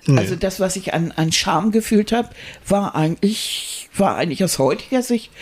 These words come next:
Speaker 1: Mhm.
Speaker 2: war es nicht angebracht.
Speaker 1: Mhm.
Speaker 2: Das, das, das versteht man aber erst, wenn man älter wird
Speaker 1: Mhm.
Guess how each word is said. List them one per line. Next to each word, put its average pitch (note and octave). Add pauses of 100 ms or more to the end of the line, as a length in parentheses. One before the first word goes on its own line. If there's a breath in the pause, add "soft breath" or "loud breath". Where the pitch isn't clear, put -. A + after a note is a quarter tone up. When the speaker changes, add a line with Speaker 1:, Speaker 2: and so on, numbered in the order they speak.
(120 loud breath)
Speaker 1:
Mhm. G2+
Speaker 2:
war G2
es G2+
nicht A#3+
angebracht. G#3
Speaker 1:
Mhm. G2+ (180 loud breath)
Speaker 2:
Das, - (300)
das, - (120)
das A3+
versteht C4+
man A3+
aber F#3+
erst, G3+
wenn G3+
man G3
älter A3+
wird C#3 (140 loud breath)
Speaker 1:
Mhm. F2+